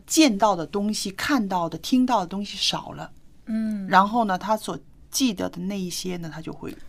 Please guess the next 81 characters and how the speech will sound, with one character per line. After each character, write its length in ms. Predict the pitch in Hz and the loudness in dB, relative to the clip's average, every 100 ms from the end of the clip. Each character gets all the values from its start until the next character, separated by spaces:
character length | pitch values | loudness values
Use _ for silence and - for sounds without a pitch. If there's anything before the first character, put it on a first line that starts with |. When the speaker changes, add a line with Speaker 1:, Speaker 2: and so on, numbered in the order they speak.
| - | -14
Speaker 1:
重 220 | - 151 | -6 -4
复。 220 | 180 180 | -4 -4
Speaker 2:
哦， 60 | 156 | -2
而 80 | 196 | 2
且 100 | 247 | 2
很 220 | 247 190 | 2 2
多 140 | 185 202 | 0 0
就 80 | |
是 80 | 208 | -2
说 240 | 202 214 196 | -2 -2 0
老 240 | 170 151 | 0 -2
生 240 | 165 226 233 | -2 -2 -2
常 300 | - 170 196 | -4 -6 -4
谈 240 | 185 165 | -4 -4
啊， 100 | 175 | -4
很， 160 | 185 226 | 2 6
Speaker 1:
嗯。 200 | 233 220 | 6 6
Speaker 2:
很 120 | 247 | 4
喜 140 | - | 4
欢 160 | 233 262 | 4 4
回 260 | 262 160 160 | 4 -2 0
忆 220 | 220 247 | 0 0
啊。 140 | 160 - | -2 -6
我 60 | |
发 140 | - - | 0 2
现 80 | |
Speaker 1:
对。 20 | 269 | 4
Speaker 2:
老 80 | |
人 160 | 165 185 | 2 0
家 140 | 214 | 0
很 180 | 233 202 | 0 -2
喜 100 | 196 | -4
欢 160 | 170 180 | -8 -8
回 240 | - 135 | -8 -8
忆 180 | 180 185 | -6 -6
以 60 | 139 | -8
前 240 | - 160 | -8 -4
Speaker 1:
嗯。 260 | 196 190 170 - | -2 -2 -4 -8
Speaker 2:
自 120 | - 214 | -2 -2
己 160 | 165 | -2
做 240 | 156 - 190 | -4 -2 0
过 160 | 180 | 0
的 120 | 160 | -2
事 200 | 180 - | -4 -2
情 160 | 220 180 | -2 -2
或 120 | 185 | -2
者 60 | 165 | -2
去 200 | - - | -2 -2
过 160 | 180 180 | -2 -2
什 140 | 165 | -2
么 80 | 160 | -4
地 180 | 196 180 | -4 -4
方， 160 | 165 175 | -4 -4
Speaker 1:
嗯。 180 | 202 | -6
Speaker 2:
就 100 | 185 | 0
爱 140 | 196 185 | 2 2
跟 260 | 170 190 196 | 2 2 2
年 200 | 175 185 | 2 0
轻 180 | 220 | 2
人 280 | 208 180 180 | 0 0 -2
聊， 280 | 175 160 160 - - | -2 -2 -2 -8 -4
Speaker 1:
嗯。 100 | 220 | -2
Speaker 2:
啊， 140 | 202 | 0
我 100 | 202 | 2
以 100 | 240 | 2
前 240 | 220 214 220 | 0 -2 -2
怎 80 | 214 | -2
么 80 | |
样 160 | 220 220 | 0 0
怎 80 | 202 | 0
么 80 | 202 | -2
样， 160 | 190 - | -4 -6
我 100 | 233 | -8
以 140 | 233 | -8
前 240 | 208 220 220 | -6 -4 -2
怎 100 | 202 | -2
么 120 | 202 | -2
样 120 | 208 | -2
怎 160 | 196 175 | -4 -6
么 100 | 185 | -4
样。 180 | 196 | -6